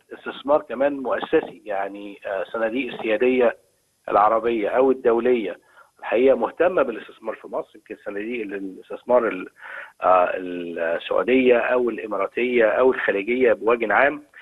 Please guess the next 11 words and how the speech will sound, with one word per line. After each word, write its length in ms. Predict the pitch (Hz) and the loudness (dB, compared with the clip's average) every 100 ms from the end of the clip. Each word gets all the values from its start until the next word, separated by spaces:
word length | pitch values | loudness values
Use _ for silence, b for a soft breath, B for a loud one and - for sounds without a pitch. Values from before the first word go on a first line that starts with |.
| B B | B B
ويمكن 500 | 117 143 - 135 127 123 | -4 -4 -2 -4 -4 -6
الصندوق 720 | 113 110 110 95 - 120 147 | -8 -6 -8 -8 -4 0 2
السيادي 460 | 156 - 131 151 139 | 0 0 0 0 -2
أو 60 | 113 | -4
الصناديق 580 | - 113 120 143 127 | -2 -4 -6 -10 -4
السيادية، 640 | - 120 113 127 143 139 120 | -2 -2 -2 -8 -6 -2 -2
الفرق 520 | - 101 - 131 120 | -4 -10 -6 -6 -4
ما 80 | 113 | -8
بينها 240 | 135 127 | -6 -4
وبين 280 | 117 120 127 | -4 -4 -6
الاستثمار 760 | 117 110 - - 131 135 135 | -6 -2 -2 -2 0 0 0